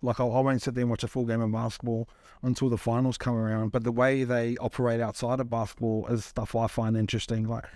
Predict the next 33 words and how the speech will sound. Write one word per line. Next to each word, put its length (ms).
how 160
LeBron 320
moves 280
if 120
uninterrupted, 800
how 140
K 220
D's 240
got, 140
like, 180
the 60
boardroom, 580
how 160
they 140
started 300
to 80
build 200
their 160
own 160
media 320
companies 480
'cause 140
they 100
wanted 280
to 60
control 460
the 100
narratives. 640
I 40
find 280
that 120
really 240
interesting. 600